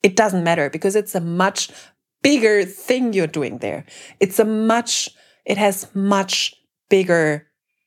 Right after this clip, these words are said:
impact, the power of investing. And if you're ready to take this to the next level with me, if there was this intuitive glimpse or this intuitive hint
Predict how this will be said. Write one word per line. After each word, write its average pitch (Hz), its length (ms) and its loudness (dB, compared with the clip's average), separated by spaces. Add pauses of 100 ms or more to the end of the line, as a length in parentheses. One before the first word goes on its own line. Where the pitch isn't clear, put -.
(140)
impact, 190 640 -2 (540)
the 180 80 2
power 156 360 2
of - 280 -4
investing. - 600 -10 (360)
And 196 140 4
if 269 160 4
you're 269 180 4
ready 208 280 0
to 214 120 -4
take 190 300 -2
this 175 140 -4
to - 120 -4
the 170 80 -2
next 160 300 -4
level 165 240 0
with - 220 -4
me, 226 340 4
if 220 240 2
there 202 160 2
was 185 240 -2
this 165 220 -10
intuitive 196 500 -2
glimpse 185 420 -2
or 156 200 -2
this 160 180 -4
intuitive 202 480 0
hint 202 300 -2